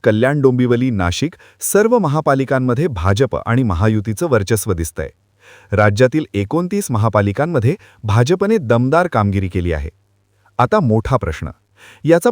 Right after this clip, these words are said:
पुढील निवडणुकांवर काय परिणाम होईल? जर हीच ट्रेंड कायम राहिली तर दोन हजार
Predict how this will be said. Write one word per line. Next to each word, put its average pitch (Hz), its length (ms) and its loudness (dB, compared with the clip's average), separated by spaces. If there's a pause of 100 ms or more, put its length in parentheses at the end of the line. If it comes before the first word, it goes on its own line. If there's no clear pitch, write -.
पुढील 147 260 4
निवडणुकांवर 156 800 0
काय 156 180 4
परिणाम 117 400 2
होईल? 78 220 -4 (600)
जर 104 220 4
हीच - 380 -4
ट्रेंड 135 300 0
कायम 104 300 2
राहिली 98 320 -2 (340)
तर 220 100 4
दोन 170 260 4
हजार 208 260 2